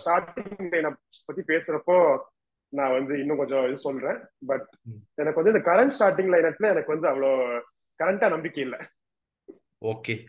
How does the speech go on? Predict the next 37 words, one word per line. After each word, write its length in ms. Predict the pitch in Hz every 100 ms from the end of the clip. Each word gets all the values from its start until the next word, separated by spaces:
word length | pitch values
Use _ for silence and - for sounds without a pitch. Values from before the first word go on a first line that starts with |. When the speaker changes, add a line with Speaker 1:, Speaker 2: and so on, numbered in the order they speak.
| 113
Speaker 2:
ஓகே, 360 | 107 - 98 -
I 280 | 101 104 101
agree. 400 | 113 120 - 101
ஆ, 300 | 101 98 98 98 98 -
அது 360 | 76 95 98 -
ட்வீக் 160 | 123 120
பண்ணும்போது 380 | 110 104 107 107
அப்புறம் 320 | 95 98 95
லைனப்ல 440 | 101 110 110 98 -
பேசிக்கலாம். 520 | 107 107 101 113 143 - - - - _ -
ஹரிஷ் 300 | 165 233 226
பாலாஜி, 600 | 165 170 160 143 101 - _ _ _ _ _
so 340 | _ - 185 170
நீங்க 260 | 165 190
சொல்லுங்க, 360 | 185 170 170 147
எவர்டனோட 640 | 113 113 180 190 180 123
கேம் 240 | 117 131 160
பிளே 140 | 143 113
எப்படி 260 | 104 117
இருக்கு? 640 | 101 - 90 92 120 120 -
And 320 | 107 104 107
முக்கிய-, 440 | 107 143 131 127
முக்கியமா 420 | 117 120 147 156 143
வந்து 300 | 127 147 143
நம்ம 240 | 131 110
எப்படி 280 | 120 120 170
வந்து 220 | 139 127
அவங்கள 240 | 120 101
பீட் 260 | 92 117 117
பண்ணலாம்? 340 | 95 90 87
இந்-, 220 | 92 127 117
இந்த 240 | 139 151
விஷயம் 320 | 151 165 214
வந்து 160 | 175 185
யார் 240 | 135 139
வேணா 200 | 147 147
சொல்லலாம். 640 | 123 104 95 135 254 -